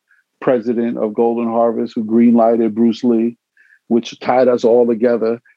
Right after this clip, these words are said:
which we love Bruce Lee <laughs> and the Ninja Turtles. Uh, that film got made because, because Hollywood was passing on that idea of the ludicrous idea of these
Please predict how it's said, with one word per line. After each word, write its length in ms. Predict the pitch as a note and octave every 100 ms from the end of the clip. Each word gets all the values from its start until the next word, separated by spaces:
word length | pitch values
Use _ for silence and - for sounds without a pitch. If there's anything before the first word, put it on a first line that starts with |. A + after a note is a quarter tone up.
| -
which 200 | A2+ -
we 140 | B2
love 300 | A#2 B2+ A#2
Bruce 280 | A2+ A#2 -
Lee 340 | B2 G#2+ A2+ -
<laughs> 360 | - - -
and 140 | C3 B2+
the 40 |
Ninja 320 | B2+ C3+ B2
Turtles. 520 | - B2+ A2+ G#2+ A#2 _ - - - -
Uh, 380 | A#2+ A2+ A2 A#2+ _ -
that 220 | C#3 - -
film 400 | D#3 C3 B2 A#2
got 260 | A#2 A2+
made 400 | A2+ C3 B2 G#2+
because, 560 | A2 G#2 A#2+ A2+ G#2+ - _ _ _ _ _ -
because 680 | B2 A2+ B2+ A#2+ A2+ G#2 -
Hollywood 560 | - C3 D3+ D3 C3+ A#2+
was 160 | A#2+
passing 500 | - C#3 D#3 - C#3
on 180 | A#2 A#2
that 160 | A2 A2+
idea 520 | G#2+ A2 A2 A2 A#2 - _ _ _
of 260 | A#2 A#2 - -
the 140 | B2
ludicrous 560 | B2+ D3 D#3+ - C3+ C3+
idea 400 | B2 A#2+ B2 A#2
of 100 | G#2+
these 240 | A2